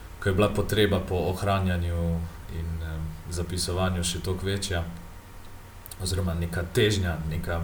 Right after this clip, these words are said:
manifest, no, po, po zbiranju. Eh, in od takrat naprej se pač vleče to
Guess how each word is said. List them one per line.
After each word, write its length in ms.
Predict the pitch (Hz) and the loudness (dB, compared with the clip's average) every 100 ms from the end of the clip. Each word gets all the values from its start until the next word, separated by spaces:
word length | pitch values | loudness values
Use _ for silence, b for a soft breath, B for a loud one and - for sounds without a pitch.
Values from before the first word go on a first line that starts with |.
| - | 0
manifest, 760 | 92 110 107 101 113 98 - - | 2 4 4 4 2 4 2 2
no, 140 | 87 85 | -2 -2
po, 180 | 90 85 85 85 87 | 0 2 2 0 -2
po 140 | 98 | 0
zbiranju. 560 | 95 92 107 95 92 90 87 B B B B B - - | 2 2 4 4 4 2 0 B B B B B -12 -6
Eh, 340 | 82 82 80 80 - - | -2 0 0 -2 -6 -4
in 180 | 120 117 | 0 0
od 120 | 110 | 2
takrat 380 | 113 120 113 101 | 0 2 2 0
naprej 280 | 95 101 | 0 2
se 140 | 95 80 | 2 0
pač 480 | 92 80 - - - - - | -2 -2 -2 -4 -8 -12 -8
vleče 440 | 95 92 90 87 82 | -2 0 0 0 -2
to 240 | 87 85 | -2 -2